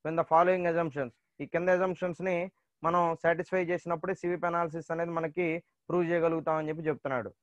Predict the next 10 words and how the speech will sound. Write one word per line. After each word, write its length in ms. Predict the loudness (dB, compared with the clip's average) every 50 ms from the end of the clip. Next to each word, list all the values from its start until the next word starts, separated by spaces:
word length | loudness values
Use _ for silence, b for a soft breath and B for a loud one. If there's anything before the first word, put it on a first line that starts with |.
| _ _ _ _
So 60 | -10 -6 -2
ఇక్కడ 120 | 0 2 2 2
ఏం 60 | 2 2
చెప్తున్నాడు? 420 | 0 0 2 2 4 4 4 4 2 2 -2 -4 _ _ _ -2 2 4
"All 120 | 6 6 4 6 6
cost 200 | 6 6 6 4 -2 -4
can 100 | -2 -2 -2
be 60 | -2 2 4
categorized 520 | 4 4 4 4 4 4 2 2 2 4 4 4
as 80 | 4